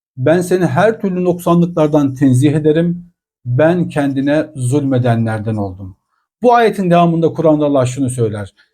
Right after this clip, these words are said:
Eğer Hazreti Yunus Allah'ı anmasaydı, Allah'ı zikretmeseydi ve tesbih etmeseydi, insanların tekrar diriltileceği güne kadar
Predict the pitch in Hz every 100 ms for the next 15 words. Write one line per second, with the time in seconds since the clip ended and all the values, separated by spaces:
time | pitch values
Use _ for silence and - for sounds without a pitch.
0 | _ _ 127 165 160 151 151 151 151 143
1 | 135 127 - _ - 139 143 123 127 135
2 | 156 127 123 107 104 147 170 - _ _
3 | - 139 139 127 123 123 151 151 143 117
4 | 127 117 120 - 123 123 139 127 110 -
5 | 107 113 175 175 _ _ _ - 175 175
6 | 208 220 214 226 220 214 214 214 170 156
7 | 139 151 175 175 165 156 151 143 131 135
8 | 165 180 139 123 160 175